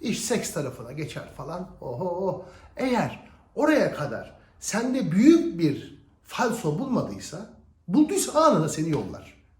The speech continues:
Hemen bir sonraki hedefine gider. Büyük bir falson yoksa ve bu kadın seninle evlenmek istiyorsa evlenir. Bunun başka bir çıkar yolu yok.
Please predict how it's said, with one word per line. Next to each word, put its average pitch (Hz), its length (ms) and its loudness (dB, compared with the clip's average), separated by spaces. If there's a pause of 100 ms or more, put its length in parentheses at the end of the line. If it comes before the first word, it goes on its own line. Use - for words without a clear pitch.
(100)
Hemen 233 360 2
bir 233 120 2
sonraki 170 400 0
hedefine 156 400 -2
gider. - 440 -12 (520)
Büyük 311 260 4
bir 156 120 0
falson 165 440 2
yoksa 180 560 -4 (260)
ve 208 160 -10
bu 226 100 -8
kadın 139 220 -2
seninle 147 300 -4
evlenmek 135 480 -4
istiyorsa - 360 -14
evlenir. 92 640 -14 (440)
Bunun 160 460 -2 (120)
başka - 400 -2
bir 147 180 -4
çıkar - 380 -6
yolu - 220 -10
yok. - 180 -6